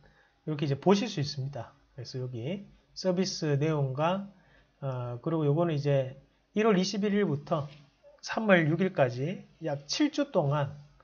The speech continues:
저희가 이제 누적 수익률 백 퍼센트를 냈죠. 씨젠도 있고, 뭐, 펩트론도 있고, 매드팩트도 있고, 이게 일주일만 수익을 하다 보니까 수익이 크게 나진 않았는데,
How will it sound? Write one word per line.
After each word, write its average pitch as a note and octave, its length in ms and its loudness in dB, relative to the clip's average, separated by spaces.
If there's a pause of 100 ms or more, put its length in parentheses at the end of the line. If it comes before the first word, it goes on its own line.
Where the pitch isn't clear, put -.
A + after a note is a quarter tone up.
(360)
저희가 D#3 240 -2
이제 C#3+ 140 2
누적 G3+ 260 4
수익률 E3+ 260 -2
백 F3 180 0
퍼센트를 D3 840 -4
냈죠. C#3 540 -6 (180)
씨젠도 F3+ 500 0
있고, C#3+ 680 -2
뭐, B2+ 340 -6 (180)
펩트론도 F#3 540 -4
있고, D3+ 640 -8 (380)
매드팩트도 C#3+ 580 -4
있고, C#3+ 180 -4
이게 E3+ 180 2
일주일만 B3 640 4
수익을 D#3+ 340 -2
하다 E3 160 2
보니까 B2+ 340 -4
수익이 D#3 300 -4
크게 F#3 240 -2
나진 D3 280 0
않았는데, A#2 540 -4